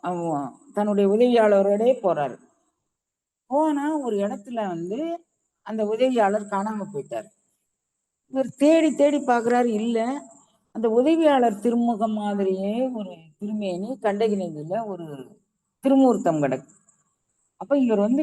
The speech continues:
கேள்விப்பட்டிருக்கிறாரு, இறைவன் வந்து கண்டகி நதி தீரத்துல அந்த கல் வடிவத்துல இருக்கும். அது நம்ம விநாயகரா பார்த்தா விநாயகரா இருக்க-, இருப்பாரு, சிவனா பார்த்தா சிவனா இருப்பாரு, முருகனா பார்த்தா முருகனா இருப்பாரு.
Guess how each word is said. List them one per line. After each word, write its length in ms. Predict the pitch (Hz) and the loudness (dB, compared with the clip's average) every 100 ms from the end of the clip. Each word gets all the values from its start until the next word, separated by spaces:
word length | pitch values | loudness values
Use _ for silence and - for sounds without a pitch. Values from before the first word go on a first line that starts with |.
| - | 0
கேள்விப்பட்டிருக்கிறாரு, 880 | 262 285 285 233 214 196 185 190 247 254 | 4 4 2 -2 -2 0 2 0 0 -2
இறைவன் 400 | 208 226 247 226 | 0 0 0 -2
வந்து 320 | 170 185 262 | -6 -6 -8
கண்டகி 380 | 202 202 208 208 | -4 -4 -2 -2
நதி 280 | 190 170 165 151 147 143 135 147 | -4 -6 -8 -6 -6 -6 -6 -8
தீரத்துல 460 | 180 175 - 156 185 233 208 _ _ _ _ 196 | -6 -8 -10 -6 -4 -4 -8 _ _ _ _ -6
அந்த 200 | 190 202 | -4 -2
கல் 220 | 214 233 247 226 | 0 2 2 2
வடிவத்துல 540 | 190 185 180 170 170 | 0 0 -6 -8 -6
இருக்கும். 420 | 156 151 151 226 220 | -6 -8 -6 -4 -2
அது 220 | 180 190 | -2 -2
நம்ம 460 | 170 175 175 160 147 | -2 -2 -2 -2 -4
விநாயகரா 600 | 139 185 196 196 185 160 | -2 0 2 2 0 -2
பார்த்தா 280 | 175 - 196 | -6 -4 -4
விநாயகரா 540 | 180 165 165 165 147 147 | -4 -6 -8 -6 -4 -4
இருக்க-, 400 | - - 127 123 | -6 -8 -8 -8
இருப்பாரு, 500 | 139 - 131 277 - - _ _ _ _ _ | -8 -8 -6 -4 -6 -8 _ _ _ _ _
சிவனா 380 | - 233 226 208 | -4 0 2 2
பார்த்தா 340 | 196 160 - 185 | 2 0 0 -2
சிவனா 360 | 185 165 165 151 | -2 -6 -4 -4
இருப்பாரு, 440 | - 139 135 139 139 | -6 -6 -6 -6 -8
முருகனா 420 | 143 190 208 190 160 | -6 -4 -2 -4 -6
பார்த்தா 340 | 151 135 156 | -6 -4 -4
முருகனா 360 | 160 156 156 143 | -4 -4 -4 -4
இருப்பாரு. 420 | 139 - 135 143 | -6 -8 -6 -4